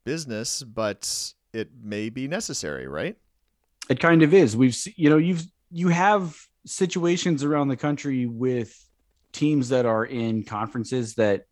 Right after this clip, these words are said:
Speaker 2: are geographically spread out. And if you have chosen to be a member of one of those conferences, you do, you know, that's the, the cost of doing business. Um, you know,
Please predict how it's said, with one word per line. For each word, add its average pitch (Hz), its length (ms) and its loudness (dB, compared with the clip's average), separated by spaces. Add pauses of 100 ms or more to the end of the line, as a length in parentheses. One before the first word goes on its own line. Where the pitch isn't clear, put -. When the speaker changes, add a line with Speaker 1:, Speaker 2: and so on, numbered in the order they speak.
Speaker 2:
are 98 220 -2
geographically 92 840 -4
spread 95 360 2
out. 98 300 4
And 104 140 0
if 95 160 -2
you 101 460 0 (180)
have 107 320 0
chosen 117 420 4
to 101 80 0
be 104 280 0
a 101 40 2
member 104 380 2
of 107 140 -6
one 123 160 -2
of 117 80 -2
those 117 220 -4
conferences, 139 920 -4 (380)
you 110 420 2
do, 120 720 4
you 95 200 -4
know, 110 140 4
that's 113 300 2
the, 110 240 2
the 101 140 -2
cost 117 340 -2
of 101 80 -14
doing 107 320 -2
business. 101 400 -6 (420)
Um, 104 480 2
you 131 140 -2
know, 101 380 2